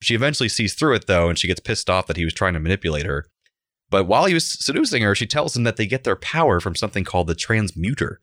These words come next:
And Kirk eventually thinks this must be that weird wand that Korob is holding on to all the time.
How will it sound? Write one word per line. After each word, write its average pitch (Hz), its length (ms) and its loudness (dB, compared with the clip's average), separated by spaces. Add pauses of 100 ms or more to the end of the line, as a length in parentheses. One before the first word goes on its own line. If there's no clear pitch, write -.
(540)
And 87 400 0
Kirk - 260 -2
eventually 139 380 0
thinks 117 240 -4
this 101 140 -2
must 117 160 -4
be 113 80 -2
that 90 220 0
weird 98 340 2
wand 90 400 4
that 73 180 -4
Korob 82 480 2
is 76 160 -6
holding 80 260 0
on 76 140 -2
to - 160 -4
all 82 120 -8
the 82 80 -8
time. 73 300 -4